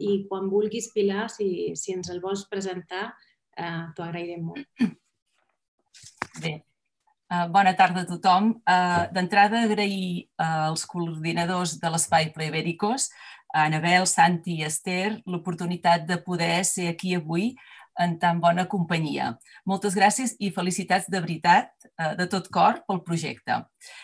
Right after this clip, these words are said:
Speaker 2: Eh, bé, eh, passo a presentar breument, eh, Feminismes i traducció.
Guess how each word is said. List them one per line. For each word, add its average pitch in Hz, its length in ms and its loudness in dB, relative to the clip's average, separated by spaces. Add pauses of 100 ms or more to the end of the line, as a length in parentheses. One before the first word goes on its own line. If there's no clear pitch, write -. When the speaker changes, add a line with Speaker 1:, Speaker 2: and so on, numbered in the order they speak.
(460)
Speaker 2:
Eh, 196 260 6
bé, 202 460 2
eh, 208 180 0
passo 254 300 2
a 247 40 -10
presentar 233 520 4
breument, 185 800 -2
eh, 160 600 2
Feminismes 180 920 0
i 180 100 -6
traducció. 170 880 -2